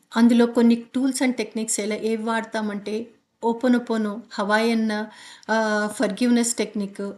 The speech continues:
ఎమోషనల్, ఆ, ఫ్రీడమ్ టెక్నిక్, ఈఎఫ్టీ, వేదిక్ మెడిటేషన్, ఎన్ఎల్పి, ఆ,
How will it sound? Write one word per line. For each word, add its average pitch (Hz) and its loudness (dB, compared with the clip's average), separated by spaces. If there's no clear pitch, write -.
ఎమోషనల్, 233 0
ఆ, 220 -2
ఫ్రీడమ్ 214 -4
టెక్నిక్, 202 -8
ఈఎఫ్టీ, 214 -4
వేదిక్ 247 4
మెడిటేషన్, 208 -6
ఎన్ఎల్పి, 226 -2
ఆ, 214 -2